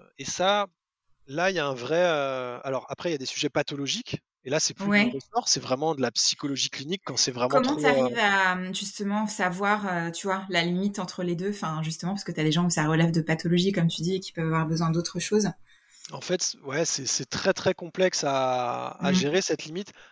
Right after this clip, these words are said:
Speaker 1: Après, tu sens que, euh, quand tu, quand tu travailles, alors moi, généralement, enfin, même à chaque fois,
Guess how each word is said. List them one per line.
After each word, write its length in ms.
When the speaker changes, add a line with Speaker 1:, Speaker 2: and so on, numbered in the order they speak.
Speaker 1:
Après, 300
tu 160
sens 360
que, 120
euh, 680
quand 140
tu, 260
quand 160
tu 140
travailles, 320
alors 180
moi, 240
généralement, 500
enfin, 200
même 180
à 80
chaque 280
fois, 360